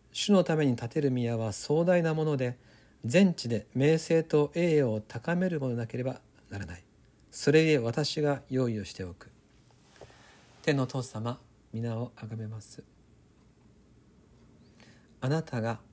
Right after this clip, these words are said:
あ、この町で崇められていくために、目に見える形としての宣教する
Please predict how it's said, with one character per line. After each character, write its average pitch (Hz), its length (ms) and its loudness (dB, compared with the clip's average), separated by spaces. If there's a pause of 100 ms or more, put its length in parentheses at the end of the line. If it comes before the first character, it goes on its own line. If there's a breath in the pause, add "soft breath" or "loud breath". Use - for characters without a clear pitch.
(480)
あ、 104 200 -10
こ - 120 -8
の 131 260 -4
町 117 260 -6
で 113 160 -6 (400)
崇 127 200 -2
め 131 120 0
ら 127 80 0
れ 123 120 -2
て 113 140 -8
い 101 60 -4
く - 180 -12
た 113 120 -8
め 110 140 -4
に、 101 120 -8 (360)
目 139 120 0
に 135 160 0
見 127 120 -2
え 151 80 2
る 113 80 -6
形 113 340 -8
と 120 120 -6
し - 80 -10
て 131 80 -10
の 127 200 -6 (560 loud breath)
宣 156 360 -2
教 151 260 0
す - 200 -6
る 139 200 -4